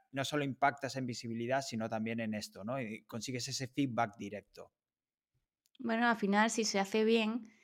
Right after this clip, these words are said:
Speaker 2: podemos impactar más que en la publicidad normal. Al final, estamos tan saturados de publicidad que cuando vemos una imagen, un logotipo, un banner, pasamos un poquito, la verdad.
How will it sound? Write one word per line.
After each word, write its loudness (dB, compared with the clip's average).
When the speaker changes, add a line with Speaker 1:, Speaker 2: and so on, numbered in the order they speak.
Speaker 2:
podemos 4
impactar 6
más 2
que -2
en 4
la 6
publicidad 4
normal. 0
Al 0
final, 2
estamos 4
tan 8
saturados 8
de 8
publicidad 4
que 0
cuando -2
vemos 0
una -8
imagen, 0
un 0
logotipo, 0
un -2
banner, -4
pasamos -6
un -12
poquito, -18
la -20
verdad. -14